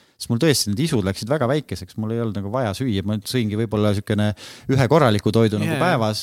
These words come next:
Speaker 1: ja siis mingit puuvilja natukene.
Speaker 2: See on ju ammu teada, et inimesed söövad päevas nii palju rohkem, kui tegelikult
Speaker 1: Jaa.
Speaker 2: vaja on, on ju.
Speaker 1: Just, just, et, et see kalorite nagu, ma ei taha siin,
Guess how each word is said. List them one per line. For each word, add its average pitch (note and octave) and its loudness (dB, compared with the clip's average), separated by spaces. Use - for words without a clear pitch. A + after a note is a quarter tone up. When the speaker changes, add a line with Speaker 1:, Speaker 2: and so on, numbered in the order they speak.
Speaker 1:
ja G#2+ 0
siis G#2+ -4
mingit G#2+ 0
puuvilja F#2+ 0
natukene. F#2 -6
Speaker 2:
See A#3+ -2
on A3+ 0
ju A3+ 4
ammu F#3+ 4
teada, A#2+ 2
et C3 -6
inimesed C3 -2
söövad A#2 0
päevas A#2 0
nii C3+ -4
palju A2+ 2
rohkem, A#2 -4
kui G#2 -4
tegelikult A2 -2
Speaker 1:
Jaa. A#2 0
Speaker 2:
vaja G#2+ -2
on, G#2+ -4
on G#2 -6
ju. A#2+ -6
Speaker 1:
Just, A2+ -12
just, - -10
et, - -10
et - -2
see A2+ -2
kalorite G#2+ 0
nagu, G#2 0
ma A#2+ 2
ei A2+ 2
taha C3 4
siin, A2+ 2